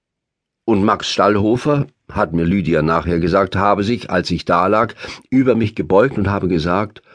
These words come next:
"Das tut mir aber leid." Und das sei, sagt Lydia, ganz und gar glaubhaft gewesen.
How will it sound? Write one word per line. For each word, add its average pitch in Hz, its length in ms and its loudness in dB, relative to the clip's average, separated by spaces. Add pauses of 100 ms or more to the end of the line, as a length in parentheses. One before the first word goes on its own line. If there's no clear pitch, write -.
(440)
"Das 98 220 -4
tut - 240 -4
mir 110 140 0
aber 107 200 -2
leid." - 760 -6 (500)
Und 95 200 0
das 113 220 0
sei, 73 180 0
sagt 73 260 -2
Lydia, 82 440 0 (880)
ganz 92 280 -2
und 73 100 -2
gar 73 160 -4
glaubhaft 113 540 -4
gewesen. - 540 -10